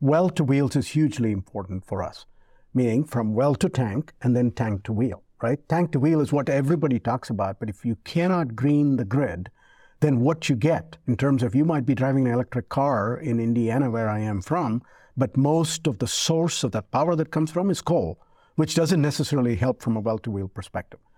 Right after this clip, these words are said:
So infrastructure will start to go on green. The second phase, which I call as the messy middle, which would be the thirties to forties, would be where certain technologies will bubble up,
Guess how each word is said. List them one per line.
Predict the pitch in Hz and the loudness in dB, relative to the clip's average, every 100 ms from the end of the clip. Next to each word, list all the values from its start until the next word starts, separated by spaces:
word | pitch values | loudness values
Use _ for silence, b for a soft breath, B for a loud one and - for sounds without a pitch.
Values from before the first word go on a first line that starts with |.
| b b - | b b -2
So | |
infrastructure | 165 175 160 180 160 175 | 0 0 0 0 0 2
will | 156 131 | 2 2
start | - 156 156 - | 0 0 0 0
to | 147 127 _ | 0 -2 _
go | - 135 175 170 | 0 2 2 2
on | 147 | 2
green. | 131 139 147 - b b b | 2 0 0 -4 b b b
The | 160 | -2
second | - 233 247 196 | 0 0 0 2
phase, | 165 160 160 | 2 2 0
which | 143 131 | 0 -2
I | |
call | - 139 143 | 0 0 2
as | - | 0
the | |
messy | 117 117 - 120 | 0 0 0 0
middle, | 117 180 117 113 | 0 0 -2 -4
which | 135 - | -6 -4
would | 123 101 | -2 0
be | 127 | 0
the | 113 | 0
thirties | - 127 117 117 - | -2 -2 0 -2 -6
to | |
forties, | - 165 196 113 117 - b b b | -4 0 2 0 -2 -8 b b b
would | 151 156 | 0 2
be | 160 160 | 2 2
where | 127 143 160 170 165 B B | 2 0 2 0 -2 B B
certain | - - 180 180 170 | -6 -2 0 0 0
technologies | 156 - 135 139 123 113 117 | 0 2 2 2 2 0 0
will | 104 | -2
bubble | 98 117 101 | -2 -2 0
up, | 101 180 | 0 -2